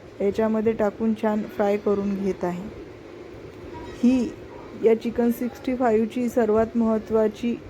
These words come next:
शेवटची स्टेप आहे. यामध्ये आता हे सर्व आपल्याला मिक्स करून घ्यायचं आहे. बस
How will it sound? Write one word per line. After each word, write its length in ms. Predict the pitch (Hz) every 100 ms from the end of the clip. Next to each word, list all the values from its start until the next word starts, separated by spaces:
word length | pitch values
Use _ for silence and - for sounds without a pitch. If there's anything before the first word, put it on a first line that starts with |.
| -
शेवटची 500 | 214 214 202 202 -
स्टेप 400 | 226 - 202 196 202
आहे. 200 | 190 185 - - - - - - - - - - - - - - - - - 240
यामध्ये 440 | 240 247 240 240
आता 200 | 233 240
हे 160 | 233 240
सर्व 340 | 247 214 220
आपल्याला 580 | 233 220 233 226 233 226 - - - -
मिक्स 260 | 226 - -
करून 280 | 220 220 226
घ्यायचं 380 | 208 202 -
आहे. 240 | 208 190 190 226 - - - - -
बस 240 | 220 220